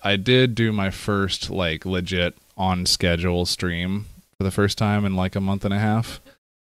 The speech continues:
And, uh, I didn't know what to do with it. And I said, "Fuck it. I'm just gonna," like, right now at this point, I was just like, "Man, I think I should just stream anything at this point because that'll make Twitch not think I'm dead. And then I'll still keep my, you know, ability to monetize advertising and shit."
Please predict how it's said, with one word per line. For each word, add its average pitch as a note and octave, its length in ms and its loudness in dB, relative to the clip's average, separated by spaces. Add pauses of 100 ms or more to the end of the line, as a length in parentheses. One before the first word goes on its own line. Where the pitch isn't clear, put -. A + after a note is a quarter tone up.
(160)
And, F#2 380 4
uh, F2 340 2
I G#2+ 80 2
didn't G3 160 8
know F#3 80 8
what F3 120 6
to A#2+ 60 4
do A#2 220 6
with G#2 180 6
it. E2+ 240 -2 (400)
And G2+ 160 2
I - 120 4
said, G2 360 2
"Fuck A#2 400 2
it. D2+ 200 -4
I'm G2+ 160 -4
just C3 160 2
gonna," F#2+ 280 -2
like, G2+ 220 -2
right C#3 180 8
now B2+ 220 6
at A#2+ 80 6
this B2 160 2
point, G#2+ 260 0
I G2+ 60 4
was G2 140 0
just G2+ 160 -2
like, G#2 180 2
"Man, E3+ 260 0
I C3+ 100 0
think A#3 180 2
I G3 80 6
should D3+ 120 0
just A2+ 160 2
stream A#2 360 2
anything C#3 760 0
at B2+ 180 0
this D3+ 120 4
point D#3 380 4
because A2 400 2
that'll A2 280 4
make G#2+ 380 -2
Twitch - 380 -2 (720)
not G#2+ 280 2
think G#2+ 280 -2
I'm F2+ 180 2
dead. G2 340 0 (600)
And A#2 100 -2
then G2+ 180 0
I'll F#2 180 0
still F#2+ 220 0
keep - 260 -2
my, F2+ 160 0
you F#2+ 180 -4
know, E2+ 220 -4
ability F#2+ 260 0
to F2 60 -2
monetize F2+ 680 -2
advertising F#2+ 800 -2
and G2 140 -4
shit." G#2 200 -2